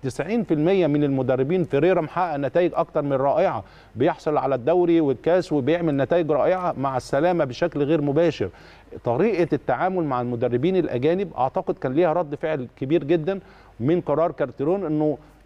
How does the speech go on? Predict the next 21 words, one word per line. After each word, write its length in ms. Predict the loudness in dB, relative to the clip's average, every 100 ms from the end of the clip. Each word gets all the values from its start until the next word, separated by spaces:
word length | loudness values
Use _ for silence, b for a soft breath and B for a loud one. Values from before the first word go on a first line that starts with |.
| _ _ -6
بالمثل 680 | 0 2 2 0 -2 -12 -6
أنت 200 | -4 -4
بتعمل 420 | -2 -2 0 0
كده 200 | 0 0
مع 160 | 0
المدربين، 560 | -2 -2 -2 0 -2 -2
أنا 160 | -2 -2
كمان 320 | -2 -2 -2
شكرًا 320 | -2 -2 -2
مع 160 | -2 -4
السلامة، 420 | -2 0 0 0
طب 220 | -4 -4
نديك 260 | -2 -2 0
فلوس 180 | 0
زيادة، 260 | 2 2 2
لا 140 | 0
مع 140 | 0 -4
السلامة. 400 | -4 -2 -2 -6 B B B
فاعتقادي 920 | -2 0 0 -2 -2 -4 -4 -2 -2
يا 60 | -2
سام، 360 | -2 -4 -4